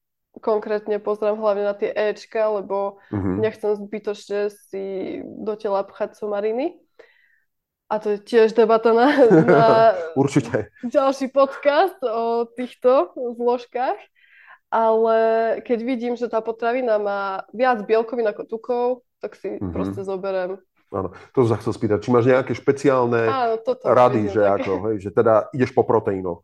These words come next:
Speaker 1: Áno, proteíny
Speaker 2: Mhm.
Speaker 1: to je úplne top, že ja keď
Speaker 2: Jasné.
Speaker 1: si ja skladám nejaké jedlo, tak prvé, čo, na čo pozerám, sú presne tie proteíny.
Speaker 2: Mhm.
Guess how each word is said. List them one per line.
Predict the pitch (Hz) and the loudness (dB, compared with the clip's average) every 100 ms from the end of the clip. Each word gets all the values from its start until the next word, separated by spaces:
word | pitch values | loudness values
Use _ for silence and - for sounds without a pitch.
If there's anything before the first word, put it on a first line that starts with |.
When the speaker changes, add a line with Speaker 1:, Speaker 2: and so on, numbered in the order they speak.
| _ _ | _ _
Speaker 1:
Áno, | - 233 208 208 | -6 -2 -2 -4
proteíny | 208 240 220 226 214 208 | -4 -4 -2 0 0 -2
Speaker 2:
Mhm. | |
Speaker 1:
to | 214 208 | -4 -4
je | 202 | -2
úplne | 202 247 220 | -2 -2 -4
top, | 208 214 208 | -2 -4 -2
že | 214 | -2
ja | |
keď | 214 233 | 0 -2
Speaker 2:
Jasné. | 202 | -2
Speaker 1:
si | 226 | 0
ja | 220 | 0
skladám | - 247 233 | -2 -2 0
nejaké | 226 220 226 202 | 0 -2 -4 -2
jedlo, | 220 247 285 311 - _ - | 0 2 2 0 -4 _ -8
tak | 208 - - | -8 -8 -8
prvé, | 294 269 269 277 | -2 0 2 2
čo, | 277 - 220 220 220 220 - 120 160 190 - - | -2 -4 -2 0 0 -2 -4 -10 -16 -18 -14 -4
na | 247 247 | -4 -4
čo | |
pozerám, | 233 247 240 240 | -2 0 2 0
sú | 233 214 | -2 -8
presne | 233 233 220 | -6 -6 -6
tie | 202 202 202 - | -6 -4 -6 -8
proteíny. | 233 214 202 196 180 | -10 -6 -4 -4 -6
Speaker 2:
Mhm. | 196 | -10